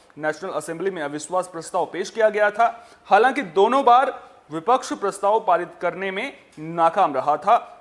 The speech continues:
अब अगर नौ अप्रैल को संसद में इमरान खान अविश्वास प्रस्ताव हार जाते हैं तो पाकिस्तान राजनीति के इतिहास में ये पहली बार होगा जब कोई पीएम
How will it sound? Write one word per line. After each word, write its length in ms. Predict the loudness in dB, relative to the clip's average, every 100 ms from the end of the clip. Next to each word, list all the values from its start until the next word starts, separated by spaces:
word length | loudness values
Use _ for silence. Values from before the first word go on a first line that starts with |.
| _
अब 160 | 2 4
अगर 280 | 2 2 0
नौ 200 | 2 2
अप्रैल 360 | 2 0 0 0
को 180 | 0 -2
संसद 380 | -4 -6 -8 -6
में 160 | -6
इमरान 360 | -4 0 0 0
खान 360 | 0 2 2 -4 -16 -6
अविश्वास 560 | -4 -4 -4 0 0 0
प्रस्ताव 460 | -6 -2 0 0 2
हार 220 | 0 4
जाते 280 | 2 2 -2
हैं 200 | -6 -10 -14 _ -12
तो 60 | -2
पाकिस्तान 640 | -2 -2 -6 -2 0 -2 -6 -12 _ _ _ _
राजनीति 680 | -2 2 2 0 -4 -4 -4
के 100 | -4
इतिहास 400 | 0 2 2 2
में 120 | -8
ये 160 | -8 -6 -8 -2
पहली 280 | -2 0 2
बार 200 | 4 4
होगा 360 | 0 0 0 0 -8 -10
जब 220 | -6 -6
कोई 240 | -4 -6 -6 -12 -10
पीएम 360 | -4 -2 -4